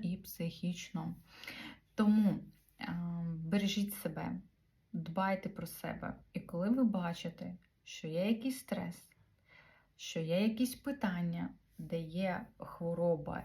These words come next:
і ви дуже багато часу не можете зрозуміти, від чого вона, розумієте, навіщо ви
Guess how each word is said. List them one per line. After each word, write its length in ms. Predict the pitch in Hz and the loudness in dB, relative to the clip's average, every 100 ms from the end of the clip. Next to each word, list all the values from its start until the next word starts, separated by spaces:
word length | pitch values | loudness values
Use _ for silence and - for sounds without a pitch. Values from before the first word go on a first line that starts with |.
| - | -8
і 180 | - 170 | -6 -4
ви 420 | 160 180 180 170 | 0 2 2 0
дуже 420 | 160 156 196 202 | -4 -2 0 2
багато 480 | 165 170 175 175 165 | 2 0 0 -2 -4
часу 560 | - 170 - - 147 - | -8 -12 -10 -10 -6 -2
не 120 | 165 | 0
можете 580 | 170 160 156 160 - - | 0 0 -4 -8 -8 -8
зрозуміти, 720 | 165 165 165 165 160 160 151 151 | -4 -2 -4 -2 -4 -4 -6 -6
від 240 | 147 - | -8 -6
чого 320 | - 240 254 | 2 4 6
вона, 360 | 196 165 160 160 - - - - - | 4 2 -2 -6 -12 -20 -20 -20 -12
розумієте, 800 | - 185 175 170 165 156 151 - - - - _ _ - | 0 2 4 2 2 0 -4 -8 -10 -14 -20 _ _ 0
навіщо 920 | 185 180 160 170 220 220 - 277 262 262 | 2 2 2 4 4 2 -2 2 2 0
ви 540 | 165 160 165 175 160 | -6 -4 0 0 0